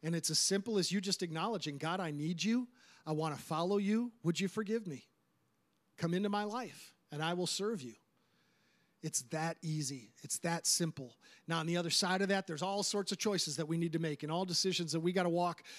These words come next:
uh, out for the rest of our lives. But right now, it's just as simple as making that decision. So if you're here this morning, you would say, "I need, that's my new story that I need today.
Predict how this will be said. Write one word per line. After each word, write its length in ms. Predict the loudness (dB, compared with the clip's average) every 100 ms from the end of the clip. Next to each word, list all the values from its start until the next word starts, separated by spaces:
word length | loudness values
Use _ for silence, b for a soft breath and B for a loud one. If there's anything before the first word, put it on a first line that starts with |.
| B -2
uh, 260 | 0 2 0
out 320 | 2 2 2 -2
for 140 | 0
the 80 | 2
rest 240 | 2 2
of 60 | 2
our 80 | 2
lives. 320 | 2 2 0
But 80 | 0
right 280 | 2 2 4
now, 400 | 2 4 2 0
it's 180 | -4 -2
just 240 | 0 0
as 80 | 0
simple 280 | 0 0 -4
as 120 | -4
making 340 | -2 -4 -4 -6
that 140 | -4
decision. 540 | -4 -2 -2 -4 -10 -16 B B B B
So 140 | 2 4
if 100 | 8
you're 120 | 8
here 100 | 8
this 200 | 6 8
morning, 280 | 8 8 6
you 100 | 6
would 80 |
say, 160 | 6 6
"I 140 | 6
need, 260 | 6 4 4
that's 320 | 4 4 2
my 200 | 4 4
new 180 | 6 4
story 320 | 4 4 6
that 120 | 4
I 120 | 2 2
need 200 | 2 2
today. 380 | 2 4 2